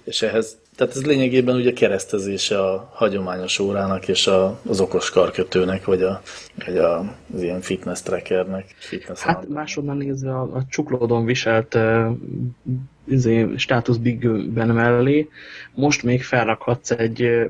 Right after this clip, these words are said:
Speaker 2: pár száz dolláros F M órát is, ami azt jelzi, hogy téged mégiscsak érdekel, ki keres.
Speaker 1: Hát igen, igen, igen, igen. Tehát, hogyha mind a kettő, tehát, hogyha egyszerre akarsz, ö, karékszert hordani, és, ö, és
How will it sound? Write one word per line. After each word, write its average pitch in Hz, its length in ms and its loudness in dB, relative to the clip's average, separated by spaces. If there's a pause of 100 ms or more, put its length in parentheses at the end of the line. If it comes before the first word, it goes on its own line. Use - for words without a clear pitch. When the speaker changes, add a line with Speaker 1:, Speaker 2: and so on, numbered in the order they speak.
(140)
Speaker 2:
pár 110 180 2
száz 107 200 -6
dolláros 113 500 0
F - 60 -16
M 107 140 -6
órát 107 260 -2
is, 131 360 0 (480)
ami 127 200 2
azt 127 200 2
jelzi, 117 300 4
hogy 117 140 2
téged 117 340 2
mégiscsak 117 480 -2
érdekel, 107 320 -2
ki 107 120 -8
keres. - 480 -4 (100)
Speaker 1:
Hát 220 220 0
igen, 113 340 -2
igen, 90 240 -4
igen, 87 280 -10
igen. - 260 -16
Tehát, 143 220 0
hogyha 151 240 2
mind 110 200 0
a 101 60 -2
kettő, - 260 -6
tehát, - 180 -2
hogyha 147 120 0
egyszerre 104 420 6
akarsz, 98 440 0 (580)
ö, 101 300 -2
karékszert 131 640 2
hordani, 107 520 2 (140)
és, - 200 0
ö, 98 140 0 (300)
és - 360 -2